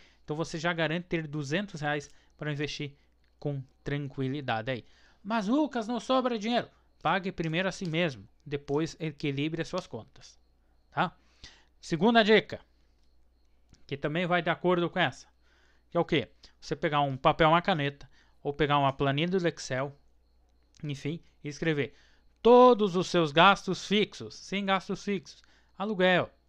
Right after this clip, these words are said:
internet, telefone, escola dos filhos, alimentação, condomínio, não sei, anota aí todos os seus gastos fixos, que, que se, ou seja, todo mês tem aquela conta pra pagar. Também anote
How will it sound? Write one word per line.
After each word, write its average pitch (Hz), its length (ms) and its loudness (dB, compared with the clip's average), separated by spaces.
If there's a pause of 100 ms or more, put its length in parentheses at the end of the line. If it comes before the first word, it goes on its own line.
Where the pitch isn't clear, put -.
(340)
internet, 185 640 0 (140)
telefone, 170 560 -2 (320)
escola 185 300 4
dos 165 180 -6
filhos, 180 460 -2 (120)
alimentação, 180 840 -2 (240)
condomínio, 180 580 0 (560)
não 160 80 -18
sei, - 300 -4 (280)
anota 160 320 -2
aí 175 60 0
todos 175 240 -6
os - 40 -18
seus 165 220 -4
gastos 151 360 0
fixos, 185 320 -6
que, 208 160 -14
que 180 180 -4
se, 175 180 -10
ou 156 140 2
seja, 139 340 -4 (300)
todo 285 240 2
mês 233 180 4
tem 170 280 -2 (440)
aquela 143 340 -4
conta 139 240 -10
pra 139 100 -8
pagar. 120 300 -12 (840)
Também 196 340 0
anote 160 420 2